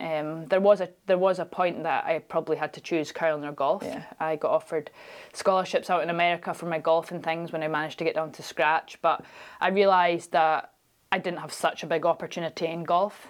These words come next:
Speaker 1: I know what
Speaker 2: Yeah.
Speaker 1: a handful of players made it. Um, so it's such a great sport to be able to play, though. I've made so many friends through that as well, and,
Speaker 2: Yeah.
Speaker 1: um,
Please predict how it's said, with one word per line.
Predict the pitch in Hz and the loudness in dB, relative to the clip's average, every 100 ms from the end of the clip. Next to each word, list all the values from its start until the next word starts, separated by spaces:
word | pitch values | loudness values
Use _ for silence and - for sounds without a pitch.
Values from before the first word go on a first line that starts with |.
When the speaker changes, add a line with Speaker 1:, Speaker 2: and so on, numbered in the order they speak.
| - | -6
Speaker 1:
I | 165 | -4
know | 165 | -2
what | 156 | 0
Speaker 2:
Yeah. | 151 139 | 0 0
Speaker 1:
a | |
handful | - 160 - 165 | 0 -4 0 -2
of | - | 0
players | 180 165 156 | 2 2 2
made | 170 165 | 0 0
it. | 190 - - - - - - - | 0 -2 -14 -20 -20 -20 -16 -4
Um, | 160 160 156 156 156 - | 0 0 0 -6 -8 -8
so | - 175 156 156 143 - | -6 -2 0 0 -4 -6
it's | 185 - | -4 -2
such | - 143 - | 2 2 2
a | |
great | 175 165 131 | -4 -4 -2
sport | 170 156 | 0 0
to | - | 0
be | |
able | 156 | -2
to | 151 | -2
play, | - 160 | -2 0
though. | 151 143 | 2 0
I've | 160 | -2
made | 160 151 | -6 -6
so | - | -6
many | 175 165 | -4 -4
friends | - 156 156 151 | -2 0 0 -2
through | - 156 | -4 0
that | 151 - | 0 -2
as | - | -2
well, | 147 160 165 151 | 0 2 2 0
and, | 151 160 160 | -2 -4 -2
Speaker 2:
Yeah. | 143 | -2
Speaker 1:
um, | 147 151 | -2 -6